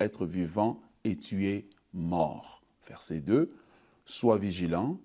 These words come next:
affermis le reste qui est près de mourir, car je n'ai pas trouvé tes œuvres parfaites devant mon Dieu. »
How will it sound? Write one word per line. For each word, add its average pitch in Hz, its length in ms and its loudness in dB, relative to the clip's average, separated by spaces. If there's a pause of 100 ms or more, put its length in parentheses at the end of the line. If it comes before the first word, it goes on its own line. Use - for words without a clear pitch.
affermis 101 480 2
le 95 100 4
reste 107 380 -2
qui 92 180 -2
est 82 60 0
près - 240 0
de 107 80 0
mourir, 92 500 0 (380)
car 107 380 -2 (120)
je - 160 -4
n'ai 85 300 0 (200)
pas 87 300 0
trouvé 92 560 -4 (120)
tes 85 220 -4
œuvres 90 540 0
parfaites 87 580 -4
devant 85 600 -2 (340)
mon 90 340 0 (120)
Dieu. » 87 480 -4